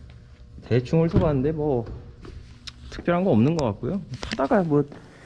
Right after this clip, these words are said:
이상 있는 거 나오면 뭐 고치거나 뭐 하죠. 뭐 아직 뭐 할 수가 없어가지고.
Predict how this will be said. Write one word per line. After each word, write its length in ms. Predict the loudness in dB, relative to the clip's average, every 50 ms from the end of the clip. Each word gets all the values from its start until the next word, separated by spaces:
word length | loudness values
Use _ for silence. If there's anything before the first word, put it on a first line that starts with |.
| -20 -20 -20 _ _
이상 260 | -2 4 6 6 6 6
있는 180 | 6 4 4
거 100 | 4 4
나오면 360 | 4 4 4 4 4 2 2
뭐 220 | 2 0 0 -2 -4 -6
고치거나 500 | -4 -4 -4 -2 0 2 2 4 4 4
뭐 100 | 4 2 2
하죠. 320 | 0 -2 -4 -6 -10 -10 -14 _ -20 -20 -20 -20 -20 -20 -20 -20 -20 -20 -20 -20 -20 _ _ _ _ _ _ _ -20 -20 _ _
뭐 300 | -6 -4 -2 -2 -4 -6 -10 -14 -14 -6
아직 300 | -4 -2 -2 -2 -4 -4 -4 -6
뭐 120 | -4 -4
할 160 | -2 -2 -2
수가 200 | -2 -2 -2 -2
없어가지고. 520 | -2 -2 -2 -2 -2 -2 -2 -4 -4 -6